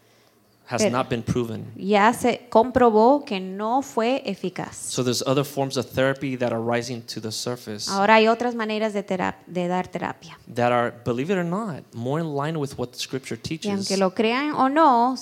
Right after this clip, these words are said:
Speaker 2: están más en línea con lo que la
Speaker 1: It
Speaker 2: Biblia enseña.
Speaker 1: works.
Speaker 2: Y funciona.
Speaker 1: So science is all over it now.
Speaker 2: Ahora los científicos están tratando de hacerlo.
Speaker 1: And so, um, from its appearance in nineteen forty-six, the baby child, uh,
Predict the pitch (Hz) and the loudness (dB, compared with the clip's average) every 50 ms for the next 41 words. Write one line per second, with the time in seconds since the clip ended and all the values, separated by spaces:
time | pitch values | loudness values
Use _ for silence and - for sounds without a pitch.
0 | - - 214 202 - - 233 220 226 226 226 226 240 262 262 - 277 247 247 233 | -6 -6 -6 -6 -2 -2 0 0 0 -2 -2 -2 -2 -2 -2 -4 -6 -6 -6 -6
1 | 262 277 285 269 233 220 214 - 214 202 202 190 - 196 190 185 185 196 220 277 | -6 -6 -6 -6 -6 -6 -6 -6 -6 -6 -4 -4 -4 -4 -2 0 4 4 4 4
2 | 262 202 - 220 262 269 277 - 226 214 185 180 165 - - - - - - - | 4 2 4 6 6 8 8 8 8 6 6 4 2 2 2 2 2 0 -2 -6
3 | - - - 214 233 277 339 370 - - - - 285 294 285 285 - 330 381 466 | -10 -8 -4 0 2 2 2 2 0 -6 -8 -6 -6 -6 -6 -4 -2 0 0 0
4 | 403 247 - - - - - - 147 - - - - 151 170 196 196 - 202 180 | -2 -4 -8 -10 -10 -4 -2 0 2 2 2 2 2 2 0 0 -2 -4 -4 -4
5 | 170 180 175 180 180 185 190 214 214 202 156 - 92 107 110 110 104 - 117 - | 0 0 2 2 2 0 0 0 -2 -2 -4 -4 -6 -10 -12 -12 -12 -14 -16 -18
6 | - _ - - 208 202 208 220 233 240 240 240 233 - 226 220 214 202 277 311 | -20 _ -2 2 6 8 10 12 12 12 12 10 8 6 2 -2 -2 0 2 2
7 | 320 311 302 - 226 226 208 208 208 - 214 220 220 226 220 214 - 208 208 208 | 2 2 0 0 -2 -2 -2 -2 0 0 0 0 0 -2 -2 0 2 2 2 2
8 | 202 202 196 190 - - 247 233 208 175 165 175 185 - - - _ _ _ _ | 2 2 2 2 4 8 8 8 8 6 2 -2 -4 -6 -10 -20 _ _ _ _
9 | - 117 120 113 - - - 123 120 117 117 117 117 110 - 123 120 113 113 110 | -12 -12 -8 -6 -6 -6 -4 -4 -2 -2 -2 -4 -4 -6 -8 -8 -8 -8 -8 -10
10 | 104 107 107 113 - _ _ _ _ _ _ _ _ _ _ _ _ _ _ _ | -10 -14 -16 -18 -20 _ _ _ _ _ _ _ _ _ _ _ _ _ _ _
11 | _ _ _ - - _ _ _ _ _ _ _ - _ _ _ _ _ _ _ | _ _ _ -20 -20 _ _ _ _ _ _ _ -20 _ _ _ _ _ _ _
12 | _ _ _ _ _ _ _ _ _ _ _ _ _ _ _ - - 135 131 135 | _ _ _ _ _ _ _ _ _ _ _ _ _ _ _ -8 -4 -2 -2 -2
13 | 131 - 147 143 - - 156 156 165 156 - 160 151 143 143 160 147 - - 151 | 0 -2 -2 -4 -2 -4 -2 -2 -2 -2 -2 -2 -4 -4 -4 -6 -6 -4 -2 -2
14 | 147 139 - - 160 151 - 135 120 123 127 127 135 131 - - 135 131 131 131 | -2 -2 -2 -2 -4 -4 -4 -4 -2 -2 -2 -2 -4 -6 -6 -4 -2 -2 -2 -2
15 | 127 120 - 127 123 117 117 117 107 107 | -4 -6 -8 -8 -6 -6 -8 -10 -12 -14